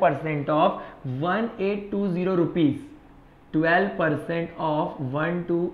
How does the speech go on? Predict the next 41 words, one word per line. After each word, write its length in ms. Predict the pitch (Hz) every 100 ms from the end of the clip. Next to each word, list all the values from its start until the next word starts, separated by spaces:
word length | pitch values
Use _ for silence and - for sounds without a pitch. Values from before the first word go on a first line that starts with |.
| 151
एट 220 | 160 156
ज़ीरो 260 | 143 151 156
रुपीज, 540 | 151 151 165 156 190 - - - 147
which 240 | 220 208 190
will 220 | 165 151 143
be 140 | 160 202 - - - 120 123
वन 400 | 170 190 208 214 -
फ़ाइव 480 | 185 165 170 175 170 -
थ्री 200 | - 170 175 190 185 -
पॉइंट 420 | 156 156 156 156 - -
सिक्स 340 | 165 160 -
रुपीज। 500 | 147 139 - 151 139 - - - - - - - - - - - -
ठीक 280 | 185 196 156
है, 60 |
क्या 260 | 117 - 175
हो 120 | 170
जाएगा, 300 | 165 170 175
वन 240 | 190 160 165 156
फ़ाइव 200 | 170 170
थ्री 120 | 151 156
पॉइंट 340 | 170 170 175 -
सिक्स 220 | 160 -
रुपीज। 360 | 135 131 120 -
ठीक 160 | 185
है, 80 | 156 120 - -
देखो 140 | 156 214 208
कुछ 180 | 202
कुछ 180 | - 240
कैलकुलेशन 540 | - 208 202 226 214 226
मेरे 180 | 226 208
राइट 280 | 175 196 208
होते 160 | 196
हैं, 80 | 220
but 100 | 208 214
फिर 140 | 190
भी 60 | 196
मैं 120 | 208
उसको 260 | 208 - 233
क्या 220 | 233 202
करता 240 | 196 196
हूँ, 100 | 220